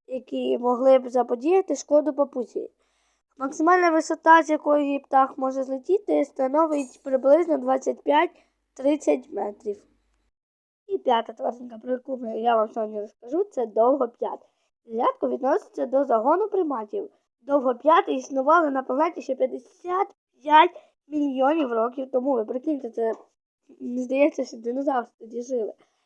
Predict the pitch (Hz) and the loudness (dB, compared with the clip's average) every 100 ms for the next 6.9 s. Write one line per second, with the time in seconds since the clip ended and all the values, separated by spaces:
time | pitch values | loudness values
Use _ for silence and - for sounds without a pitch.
0 | _ _ _ - 262 302 339 285 277 311 | _ _ _ -6 -2 0 0 0 0 0
1 | 403 - 277 254 214 262 302 285 254 - | 0 -2 -2 -2 -2 -2 -2 0 -2 -4
2 | 220 214 208 214 233 233 - - 494 247 | -6 -8 -8 -6 -6 -6 -2 -2 -4 -6
3 | 247 330 285 311 320 240 233 277 359 330 | -2 -2 0 0 0 -4 -6 -2 -2 -4
4 | 262 254 240 330 370 254 254 254 - _ | -16 -10 -4 -2 0 0 -2 -8 -16 _
5 | _ _ _ _ 269 320 403 403 302 277 | _ _ _ _ 0 4 4 2 -4 -4
6 | 311 381 381 - 285 370 - - | -2 0 0 0 0 0 -2 -16